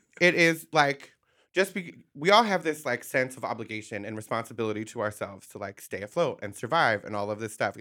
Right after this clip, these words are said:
'cause we've known how hard it can be. And we try to get away from that. If we just take a second to go, "Do I even wanna do this?"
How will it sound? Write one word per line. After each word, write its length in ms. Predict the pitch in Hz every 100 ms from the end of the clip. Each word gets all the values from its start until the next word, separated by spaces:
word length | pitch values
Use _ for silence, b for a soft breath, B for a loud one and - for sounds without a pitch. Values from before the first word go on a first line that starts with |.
| 101
'cause 160 | 101
we've 180 | 107 101
known 420 | 101 101 101 117 b b b -
how 300 | - 135 147
hard 680 | - - 110 - 110 147 165 _ _ _
it 80 | 110
can 180 | - 160
be. 360 | 170 254 113 - _ _ _ -
And 80 | 131
we 80 |
try 180 | 131 113
to 60 | 110
get 140 | 120
away 280 | 160 190 247
from 260 | 254 127 117
that. 220 | 98 - _ _ _ _ _ _ _ _ _ _ -
If 180 | 185 185
we 100 | 165
just 400 | 120 151 151 -
take 220 | 151 151
a 60 | 147
second 580 | 127 101 127 139 175 -
to 120 | - 127
go, 380 | 120 113 110 117 _ _ _ _ _ _ _ _ -
"Do 100 | 139
I 100 | 160
even 200 | 185 185
wanna 200 | 110 127
do 140 | 127
this?" 420 | 151 170 170 -